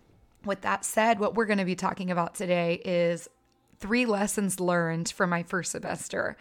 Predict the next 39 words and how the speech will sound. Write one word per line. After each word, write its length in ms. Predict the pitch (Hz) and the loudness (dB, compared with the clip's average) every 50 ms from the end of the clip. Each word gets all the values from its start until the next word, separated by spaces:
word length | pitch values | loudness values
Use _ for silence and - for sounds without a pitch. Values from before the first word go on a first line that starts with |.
| - - - _ _ | -18 -20 -20 _ _
back 260 | - 202 175 170 - | 2 2 2 2 -2
in 120 | 180 175 | -6 -4
college. 580 | 170 - - - - - - - - - - - - - - - - - | 0 2 2 2 2 0 -2 -6 -6 -6 -8 -12 -14 -16 -18 -18 -2 2
And 100 | 208 208 | 4 4
if 100 | 208 190 | 4 4
you 100 | 220 220 | 4 2
didn't 320 | - - 233 220 226 208 | 4 4 4 4 4 2
know, 220 | 196 202 196 196 196 | 2 4 4 6 6
I 120 | 196 196 | 6 6
am 180 | 190 190 185 240 | 6 4 2 0
back 260 | 220 202 190 190 - | 0 -2 -2 -4 -4
in 100 | 202 196 | -6 -6
school 360 | - - - - 196 180 180 | -6 -4 0 2 2 4 4
right 180 | 180 175 175 - | 2 0 -2 -2
now 280 | 185 175 170 170 170 | -2 -2 -2 -2 -2
for 400 | 160 - - - 175 170 170 165 | -4 -4 -4 -2 0 2 2 2
neuroscience. 1160 | 160 165 165 170 175 170 165 165 156 - - - - - - - - - - - - - - - - - - - _ - | 0 0 0 0 0 0 0 -2 -2 -4 -4 -4 -4 -4 -6 -6 -8 -8 -8 -10 -10 -12 -14 -14 -16 -20 -20 -20 _ -4
Neuroscience 600 | 190 185 190 190 190 190 196 180 180 180 175 170 | 0 2 2 2 0 0 -4 -4 -4 -4 -4 -4
is 120 | - 170 - | -6 -8 -8
the 80 | - | -8
study 320 | 175 - - 202 180 175 175 | -10 -6 -4 -4 -2 -2 -4
of 100 | 170 - | -4 -4
the 80 | 208 | -6
brain 300 | 185 165 190 190 190 196 | -2 0 0 0 2 2
and 100 | 220 233 | 0 0
the 60 | 269 277 | 0 0
nervous 300 | 262 214 185 175 185 180 | 0 0 0 0 -2 -2
system, 420 | - 180 170 - - 185 190 190 | -4 -6 -6 -6 -4 -4 -2 -2
which 140 | 185 185 - | -4 -4 -6
is 120 | 190 156 | -6 -6
a 60 | 185 | -8
topic 440 | 175 - - - - - 196 185 - | -8 -10 -14 -14 -8 -6 -6 -4 -2
I'm 220 | 190 180 175 180 180 - - - _ | -2 -2 -2 -4 -6 -10 -16 -20 _
so 260 | - - - 226 226 | -12 -6 -2 -2 -2
passionate 480 | 220 - - 190 185 - - 190 185 185 | 0 0 -2 -2 -2 -4 -6 -6 -8 -6
about, 300 | 170 185 185 180 - - | -2 -2 -2 -2 -2 -4
so 220 | - - 202 196 | -4 -4 -4 -2
interested 580 | - 190 185 170 - 175 175 170 - - 190 165 | -2 -4 -4 -4 -4 -4 -6 -6 -4 -4 -4 -2
in. 360 | 160 160 160 165 170 180 185 | -2 -2 -2 -2 -4 -6 -8